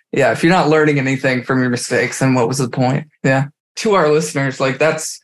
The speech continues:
that's been a point that's come up pretty, pretty frequently with almost everyone I interview. It's like that just persistence aspect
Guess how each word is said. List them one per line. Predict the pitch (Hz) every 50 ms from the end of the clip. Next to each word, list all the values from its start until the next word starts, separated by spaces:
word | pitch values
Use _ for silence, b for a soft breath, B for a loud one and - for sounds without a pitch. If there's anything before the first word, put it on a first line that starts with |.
| _ _ _ -
that's | 208 226 -
been | - - 226 190
a | 156 -
point | - - - 180 160 156 143 -
that's | - 139 143 -
come | - - 160 147 143
up | 131 123 123 - - _ -
pretty, | - 180 196 202 214 196 175 156 147 135 131 117 - - _ _ _ _ _
pretty | - 226 294 -
frequently | - - - - 170 180 - 147 131 120 123 127 127
with | 123 143 147
almost | 143 170 208 240 220 196 170
everyone | 180 156 156 156 170 170 165 151
I | 131 113
interview. | 117 135 139 143 165 151 139 131 127 123 120
It's | 120 135 -
like | 131 127 123 120 - - - - _ _ _ _ _ _ _
that | 175 151 147 135 -
just | - - 151 147 147 -
persistence | - - 151 143 - - 139 143 143 - 196 202 196 - - - - -
aspect | 170 165 180 170 - - - - 175 175 - - - -